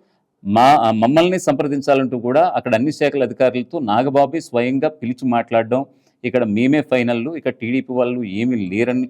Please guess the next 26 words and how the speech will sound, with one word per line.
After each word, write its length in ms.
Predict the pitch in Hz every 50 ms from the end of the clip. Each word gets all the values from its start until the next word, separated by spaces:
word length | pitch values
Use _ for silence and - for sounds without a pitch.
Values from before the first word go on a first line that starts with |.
| - 110
చెప్పడం, 360 | 107 - 127 117 127 156 - _ _ _ _ _ _ _ _ 160
ఈ 160 | 160 185 202
విషయం 440 | 170 156 165 - - 208 262 208 - - _ _ -
వర్మ 320 | 101 131 135 156 156 170 180 190 180
and, 440 | 156 151 147 135 131 127 123 117 113 - _ _ _ _ _ - 113
ఆ, 60 | 113
ఆయన 480 | 113 117 113 113 110 117 131 135 123
అనుచరులకి, 800 | 120 127 135 131 - 165 151 151 143 131 - 147 123 110 104 - _ _ -
ఆ, 140 | 113 113 110
మింగుడు 340 | 104 101 110 127 139 143 139
పడకపోవటం, 640 | 139 127 113 117 110 - - 110 107 104 127 131 135 - -
అక్కడ 400 | 110 110 120 113 107 104 101 101 - _ _ _ _ -
పిఠాపురం 420 | 143 135 185 202 196 196 190 190 180
నియోజకవర్గం 580 | 160 151 156 143 - 151 143 131 139 143 135
కేంద్రంగా 720 | 120 - _ - 123 131 143 143 143 127 107 98 98 87 - _ _ _ _ _ _ _ -
టీడీపీ 500 | 165 180 190 185 190 185 190 190 190 180
వర్సెస్ 640 | 135 98 107 120 123 117 - 131 107 - - - - _ _ _ _ _ -
జనసేన 460 | 90 131 143 156 151 - 156 143 139
అన్నట్లుగా 400 | 131 123 120 - - 120 139 175
ప్రస్తుత 420 | 170 - - 120 117 - - 151 120
పరిస్థితులు 460 | - 127 117 107 - - 101 113 107
అయితే 160 | 101 - 143
కొనసాగుతున్నాయి. 720 | - - 110 101 - 117 101 90 - - 95 92 82 - _ _ _ _ _ _ - - -
So, 220 | 143 139 131 123 - - _ _
సంకీర్ణ 460 | - - 131 143 139 143 160 160 156
ప్రభుత్వానికి 920 | 147 - 139 127 131 135 - - 131 135 131 123 120 - 139 143 151 147